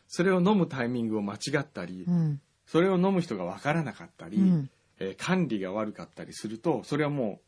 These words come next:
Speaker 1: 死んだも同然なわけです、そのワインってのは。
Speaker 2: うん、うん、うん。
Speaker 1: つまり、ソムリエというのはワインを作った人ではないけれども、
Speaker 2: うん。
Speaker 1: 半分ぐらいは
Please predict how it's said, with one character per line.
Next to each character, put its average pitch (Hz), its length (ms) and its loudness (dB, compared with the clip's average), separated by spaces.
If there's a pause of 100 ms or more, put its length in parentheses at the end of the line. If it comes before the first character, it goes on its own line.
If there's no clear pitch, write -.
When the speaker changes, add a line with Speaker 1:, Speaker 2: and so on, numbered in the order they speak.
(140)
Speaker 1:
死 - 200 0
ん 180 80 6
だ 180 80 4
も 104 120 -4
同 107 180 -8
然 110 180 -6
な 104 60 -6
わ 92 80 -10
け 87 60 -14
で - 80 -16
す、 - 40 -20
そ 214 80 12
の 180 160 10
ワ 180 80 2
イ 175 40 6
ン 156 80 0
っ - 20 -4
て - 60 -14
の - 60 -20
は。 - 120 -20
Speaker 2:
う - 20 0
ん、 160 40 2
う - 40 2
ん、 - 20 0
う - 40 0
ん。 151 40 -10 (480)
Speaker 1:
つ 214 120 -2
ま 190 160 4
り、 127 280 -2 (480)
ソ 175 160 4
ム 226 160 6
リ 226 160 4
エ 214 60 4
と 220 100 0
い 208 80 4
う - 20 4
の 123 120 0
は 101 80 -4
ワ 170 180 4
イ 208 80 4
ン 143 80 2
を 110 100 -4
作 - 240 -6
っ - 20 -2
た - 180 -10
人 - 240 -6
で 104 80 -4
は 87 100 -6
な 123 160 -4
い 120 80 -4
け 95 140 -10
れ 85 80 -8
ど 92 80 -12
も、 113 240 -4
Speaker 2:
う 196 40 10
ん。 165 240 8 (240)
Speaker 1:
半 254 340 0
分 247 240 2
ぐ 240 80 0
ら 208 160 4
い 104 80 -2
は 104 240 -8